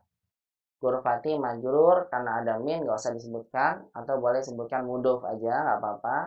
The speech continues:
Yang mudhof nggak disebutkan juga tidak apa-apa. Kharaja sebagai fi'il.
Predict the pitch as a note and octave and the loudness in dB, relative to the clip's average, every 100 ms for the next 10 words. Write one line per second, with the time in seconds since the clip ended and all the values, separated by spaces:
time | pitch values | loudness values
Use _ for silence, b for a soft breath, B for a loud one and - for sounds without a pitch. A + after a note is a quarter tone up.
0 | - _ _ _ _ _ _ _ _ - | -8 _ _ _ _ _ _ _ _ -12
1 | A#2 A#2 A#2 B2+ D3+ A#2 A2+ A2+ A2+ A2+ | -8 -6 -4 -2 -2 -2 -4 -4 -4 -4
2 | C3 A#2 G#2 A2 G2+ G#2 - A#2+ F#3 - | -6 -6 -6 -8 -10 -10 -4 -2 -2 -4
3 | _ _ _ _ _ _ D#3+ F3+ F3 D#3+ | _ _ _ _ _ _ 6 8 8 6
4 | D3+ C#3+ C#3 C3+ B2+ C3 C3 - B2 C3 | 4 4 4 4 2 -2 -8 -8 -6 -2
5 | D3+ | 0